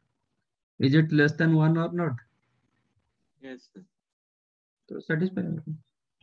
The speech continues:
Speaker 1: तो यहाँ पे ये चीज क्यों रखा जाता है? कोई tan theta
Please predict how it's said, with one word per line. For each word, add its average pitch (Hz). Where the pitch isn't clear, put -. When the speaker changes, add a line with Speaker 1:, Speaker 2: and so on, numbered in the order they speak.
Speaker 1:
तो -
यहाँ 147
पे 185
ये 170
चीज 175
क्यों 175
रखा 143
जाता 127
है? 147
कोई 160
tan 151
theta 156